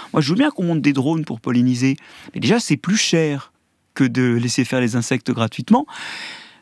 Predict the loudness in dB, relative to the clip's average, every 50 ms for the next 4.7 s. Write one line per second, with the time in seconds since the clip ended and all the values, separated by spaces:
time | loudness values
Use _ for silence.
0 | _ _ -6 -4 0 2 0 0 2 0 0 0 0 0 0 2 2 2 0 0
1 | -2 -4 -6 -2 -2 0 0 0 0 -2 0 0 0 -2 -4 -6 -4 -2 0 0
2 | 0 0 0 0 0 -4 -6 -10 _ _ -12 -10 -4 -2 -2 -2 -2 -4 -10 -4
3 | -4 -4 -2 0 2 2 4 4 2 2 0 -2 -2 -2 -4 -4 -4 -4 -4 -4
4 | -6 _ -12 -10 -10 -8 -6 -4 -2 -2 -2 -2 -4